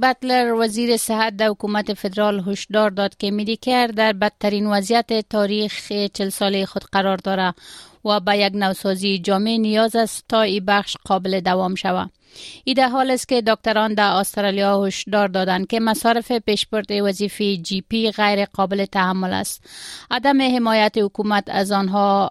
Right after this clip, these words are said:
اه، ایشان مجبور می‌سازد یا از کارشان دست بکشند و یا هم فیس مریضان بلند ببرند. مارک بتلر وزیر صحت میگه برای ادامه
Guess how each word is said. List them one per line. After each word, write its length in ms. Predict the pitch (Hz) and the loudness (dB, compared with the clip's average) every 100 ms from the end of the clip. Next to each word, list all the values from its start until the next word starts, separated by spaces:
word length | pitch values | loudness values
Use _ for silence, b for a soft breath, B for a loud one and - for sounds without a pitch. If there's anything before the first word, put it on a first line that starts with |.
| - | -2
اه، 240 | 185 190 | 0 0
ایشان 360 | 185 185 220 202 | 0 0 0 0
مجبور 380 | 202 196 185 240 | 2 0 0 2
می‌سازد 560 | 240 220 233 208 220 214 | 2 2 0 2 2 4
یا 260 | 220 220 | 4 4
از 180 | 202 202 | 4 0
کارشان 480 | - 208 196 208 196 | 0 -2 0 -2 -2
دست 280 | 208 233 208 | -2 -4 -6
بکشند 540 | 190 190 - 254 302 B B B B - | -4 -4 0 2 2 B B B B -2
و 140 | 208 | 2
یا 140 | 214 | 4
هم 200 | 214 240 | 4 2
فیس 320 | 240 247 220 233 | 0 0 0 0
مریضان 680 | 226 214 196 185 196 196 | 0 0 0 0 0 0
بلند 360 | 185 190 190 185 | 0 0 0 0
ببرند. 420 | 185 190 190 196 - B B B B B | -2 -2 -2 -6 -10 B B B B B
مارک 240 | 262 302 302 | 2 2 2
بتلر 360 | 269 262 262 262 | 0 2 2 2
وزیر 320 | 247 220 247 240 | 2 2 0 0
صحت 360 | - 226 220 - | 0 0 -2 -2
میگه 380 | 208 170 190 | -2 0 2
برای 360 | 190 214 214 208 | 4 4 4 2
ادامه 400 | 202 233 247 262 | 2 2 4 2